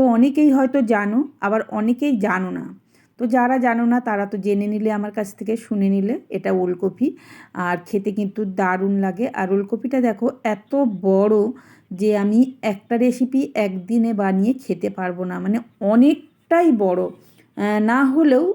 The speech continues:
এটা সাতশো থেকে সাড়ে সাতশো গ্রাম হবে একটা কপি। তো একটা কপি এত বড় রান্না করলে কত হবে বুঝতে পেরেছো তো? তাই জন্য আমি দুই ভাগে ভাগ করে নিলাম দুটো রেসিপি বানাবো বলে।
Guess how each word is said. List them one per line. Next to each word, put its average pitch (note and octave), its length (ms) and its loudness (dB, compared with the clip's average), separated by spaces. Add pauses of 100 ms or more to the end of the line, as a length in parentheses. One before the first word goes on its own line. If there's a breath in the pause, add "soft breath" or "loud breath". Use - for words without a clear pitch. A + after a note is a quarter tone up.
(120)
এটা A3 320 0 (540 soft breath)
সাতশো A3 540 -6
থেকে D4+ 300 -2
সাড়ে G#3 320 -2
সাতশো A#3+ 420 -8
গ্রাম G#3+ 300 -2
হবে G3+ 220 -2 (220)
একটা G#3 440 -6
কপি। E3+ 320 -8 (1080 soft breath)
তো D4 60 0 (160)
একটা A3 440 -2
কপি E4+ 360 0 (240)
এত A#3 220 -6
বড় C4+ 340 2
রান্না G#3+ 320 -2
করলে B3+ 360 2
কত G3 280 -2
হবে A3+ 240 0
বুঝতে G3 400 -4
পেরেছো G#3+ 340 -2
তো? A#3+ 160 -2 (260)
তাই G#3+ 220 0
জন্য A#3 380 2 (100)
আমি G3+ 220 2
দুই G3+ 280 -2
ভাগে A3+ 300 0
ভাগ F3+ 280 -4
করে G3+ 240 2
নিলাম G3 400 -2 (360 loud breath)
দুটো A#3+ 360 2
রেসিপি G3 480 2
বানাবো F3 440 -6
বলে। F3 240 -6